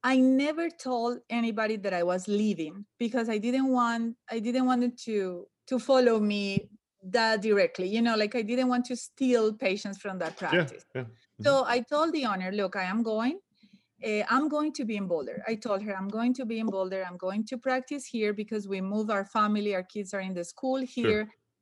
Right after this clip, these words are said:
Speaker 1: and I really don't want to move more because in California we moved seeking my career
Speaker 2: Yeah.
Speaker 1: from, like, three cities."
Speaker 2: Did
Speaker 1: And
Speaker 2: you, uh, did you have a restrictive covenant with the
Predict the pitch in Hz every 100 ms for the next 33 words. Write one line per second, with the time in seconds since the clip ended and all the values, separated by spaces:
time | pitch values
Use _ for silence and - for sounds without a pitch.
0 | _ 233 226 214 220 220 208 202 202 202
1 | 208 190 175 180 196 202 202 220 214 214
2 | 202 202 208 202 196 196 202 202 196 247
3 | 220 214 196 185 208 185 180 185 170 -
4 | 202 196 - 202 - - 208 202 180 240
5 | - _ _ _ _ - 107 104 117 120
6 | 117 110 - 101 101 110 110 107 104 95
7 | - 107 - 92 - - 101 98 92 -
8 | - 87 - 80